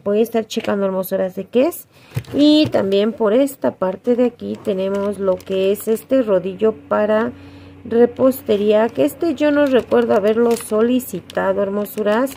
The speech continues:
Es simplemente un tubo así como, como un tubo,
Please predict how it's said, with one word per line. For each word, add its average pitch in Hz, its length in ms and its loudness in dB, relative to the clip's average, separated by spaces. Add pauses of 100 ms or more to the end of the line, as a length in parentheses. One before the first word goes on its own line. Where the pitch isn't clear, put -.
(500)
Es 254 120 -6
simplemente 240 580 -2
un 226 80 -2
tubo 214 240 -4
así 208 240 -8
como, 180 400 -6 (320)
como 226 160 0
un 277 120 2
tubo, 240 300 2